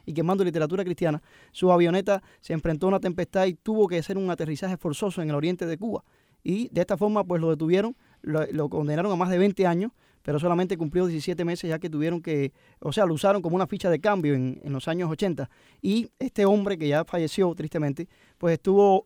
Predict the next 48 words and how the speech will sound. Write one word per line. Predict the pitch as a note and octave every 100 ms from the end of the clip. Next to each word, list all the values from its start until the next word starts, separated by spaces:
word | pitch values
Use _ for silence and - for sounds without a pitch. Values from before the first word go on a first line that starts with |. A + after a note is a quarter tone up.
| _
eh, | D#3 D3+
muy | D3 F#3+
vinculado | G3 E3+ E3 D#3+
al | C#3+
tema | F3+ F3
Cuba, | F3 F#3
lo | D#3
conoce | C#3 D#3+ F#3
muy | E3
bien. | E3 F#3 D#3+ _ _ -
Y | F3+
en | F3
La |
Voz | E3+ A3
de | A3+
los | F3+
Mártires, | A3 G3 F#3 F3+ - _ _
cada | - E3+
vez | F3
que | -
ellos | G3+ G3
hacen | - F#3+
un | - G#3
informe, | G3+ E3 A3 G3+ F3+ F3+ _ -
eh, | D3+
todos | C#3+ G#3
los | F#3+ -
años, | F3 E3 F3+ _ _ -
Cuba | A#3 A#3 G#3+
tiene | F#3+ G3+
un | G#3
lugar | F#3+ F3 E3 - _ _ -
donde | F3 E3+ E3+
ellos | - G3 G#3+
lo | F#3+
enfocan | E3 - G3 G#3 G3+ _ -
como | E3+ E3+
un | F#3+
país | F#3+ F#3+
donde | G3 F3+
todavía | - F3 D#3 F3 A3+ A3+
hay | - F3+
persecución | F3 E3 E3 D3 G3+ F3 F#3 _ -
y |
falta | D#3+ F3+ F3
de | F3+
libertad | D#3 C#3 D3
religiosa. | D#3+ D#3 D3 C#3+ B2+